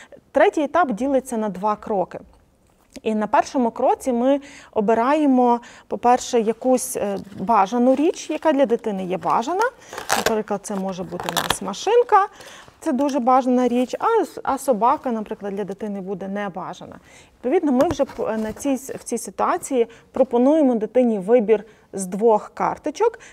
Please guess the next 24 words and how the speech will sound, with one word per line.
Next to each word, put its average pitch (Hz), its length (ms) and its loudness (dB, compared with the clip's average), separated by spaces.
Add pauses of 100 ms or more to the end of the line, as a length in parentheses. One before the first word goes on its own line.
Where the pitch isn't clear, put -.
де 226 160 4
є 233 320 6
одна 220 360 4
мотиваційна, 226 800 -2
а 214 100 -2
друга 277 460 0
немотиваційна, 233 1000 0
або 247 260 0
ми 208 220 -4
м-, 220 280 -2
називаємо 202 600 -6
її 190 140 -6
дистрактор. 175 680 -8 (680)
І 311 120 4
в 277 60 -4
цій 359 160 2
ситуації 330 720 0
дитина, 254 400 0
яку 254 300 2
картку 240 420 0
вибрала 208 540 4
і 226 60 -2
дала 233 300 2
дорослому, 202 600 -4